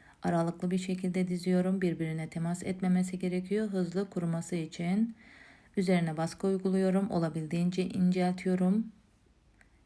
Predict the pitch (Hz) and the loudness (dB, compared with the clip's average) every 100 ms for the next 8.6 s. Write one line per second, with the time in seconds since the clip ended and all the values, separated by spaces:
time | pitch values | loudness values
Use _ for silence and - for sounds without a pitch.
0 | _ 180 170 165 165 185 180 170 170 160 | _ 0 2 0 2 0 0 -2 -2 -4
1 | 165 170 196 - - - _ - - - | -2 -4 -4 -8 -20 -20 _ -20 -20 -20
2 | - _ - - 170 165 165 170 175 175 | -20 _ -20 -10 -8 -4 -2 -2 -2 -4
3 | 180 170 160 - 165 160 165 160 - 165 | -2 -2 -2 -4 -2 -2 -2 -4 -4 -2
4 | 165 202 208 185 185 185 165 156 175 180 | 0 0 2 2 4 4 0 -2 -2 -2
5 | 190 208 180 175 - 165 165 - 165 160 | 0 0 0 -2 -2 -4 -2 -4 -4 -6
6 | 160 156 165 160 151 175 - 185 190 190 | -6 -4 -2 -2 -4 -6 -2 0 0 0
7 | 190 190 - - 170 175 170 175 165 - | 0 -2 -4 -8 -4 -4 -4 -4 -8 -4
8 | 165 160 160 165 165 165 | -6 -4 -6 -6 -4 -6